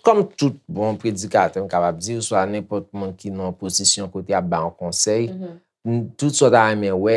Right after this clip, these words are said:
Speaker 1: se pou kapab wè moun nan mete yon, yon se de bagay an pratik, ki kapab, e, e, e, e, e, on kapab di ede ou, ou swa ou kapab jwenn yon,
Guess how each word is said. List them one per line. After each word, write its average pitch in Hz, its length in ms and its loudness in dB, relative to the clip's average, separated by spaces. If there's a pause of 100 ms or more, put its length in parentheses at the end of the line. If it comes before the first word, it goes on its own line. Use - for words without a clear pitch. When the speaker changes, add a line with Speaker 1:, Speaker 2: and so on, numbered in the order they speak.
Speaker 1:
se 104 320 -2
pou 92 160 -8
kapab 98 380 4
wè 98 100 0
moun 92 240 -6
nan 92 160 -4
mete 95 300 -6
yon, 92 260 -4
yon 92 240 -6
se 95 80 -6
de 92 80 -6
bagay 90 320 0
an 87 160 -4
pratik, 87 480 -2
ki - 160 -20
kapab, 87 320 -2 (160)
e, 92 80 -10
e, 85 240 -10
e, 90 160 -10
e, 87 320 -10
e, 85 240 -12 (160)
on 90 160 -4
kapab 95 240 0
di 92 240 -4
ede 82 240 -4
ou, 101 220 -6
ou - 20 -8
swa 90 240 -2
ou 90 80 -4
kapab 95 400 -2
jwenn 98 460 -10
yon, 98 180 -6